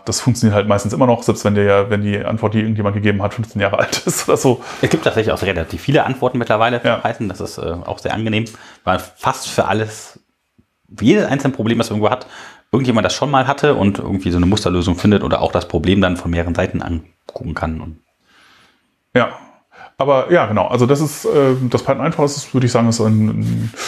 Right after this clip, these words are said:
Speaker 1: Mythos, der durchaus irgendwie mehr Wahrheit als, äh, Mythos ist.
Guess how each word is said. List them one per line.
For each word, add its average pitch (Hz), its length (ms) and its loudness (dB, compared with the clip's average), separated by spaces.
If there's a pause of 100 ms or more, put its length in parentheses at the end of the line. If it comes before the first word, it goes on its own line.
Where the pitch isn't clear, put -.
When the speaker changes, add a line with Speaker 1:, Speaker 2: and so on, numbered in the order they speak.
(380)
Speaker 1:
Mythos, 127 260 4
der 104 100 2
durchaus 104 460 0
irgendwie 104 320 2
mehr 101 320 4
Wahrheit 95 240 0
als, - 240 -2
äh, 110 400 -4
Mythos 117 260 -4
ist. 117 220 -10